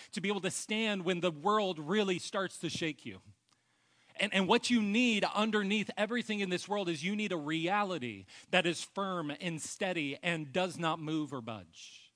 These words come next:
and it's forever. You need that in the Lord. In other words, or else what will happen is you will topple. Even the strongest building, an earthquake eventually can take it down. And when life brings those kinds of earthquakes, you don't want to be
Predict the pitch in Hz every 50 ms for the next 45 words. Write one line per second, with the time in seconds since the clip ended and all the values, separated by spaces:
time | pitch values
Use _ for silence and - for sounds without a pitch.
0 | _ - 104 104 - - - 104 104 107 110 104 90 - _ _ _ _ _ _
1 | _ _ _ _ _ _ _ _ _ _ _ _ _ _ _ _ _ _ _ _
2 | _ _ _ _ - 113 113 139 147 147 160 165 143 131 120 123 127 - - 135
3 | 131 127 120 113 113 123 113 107 98 90 82 82 _ _ - 135 143 185 202 233
4 | 208 196 185 170 156 147 160 160 175 196 180 - 196 185 170 165 156 180 175 -
5 | 180 156 143 135 - - - - - - - _ _ - - 131 156 196 196 208
6 | 190 - - - - 185 190 190 - - 123 82 - _ _ _ _ _ _ _
7 | _ _ _ _ _ _ _ _ _ _ _ _ _ _ _ - - 202 220 214
8 | 226 220 202 - - - 208 196 202 214 208 202 - - 165 190 202 190 160 143
9 | 123 120 117 117 - 151 151 175 - 160 175 - - - 185 175 170 - 190 -
10 | - 175 160 127 147 147 151 - - 147 139 - - 123 110 - 123 110 135 -
11 | 101 95 87 82 78 _ _ _ _ _ _ _ _ _ _ _ _ _ _ _
12 | _ _ _ _ _ - 127 120 123 120 139 165 175 - - - 160 156 160 127
13 | 151 147 127 - - 156 147 139 135 143 131 127 120 _ _ 127 113 104 101 -
14 | - - 131 135 143 131 123 143 139 151 156 - - 127 123 131 131 131 - -
15 | 131 117 120 117 117 113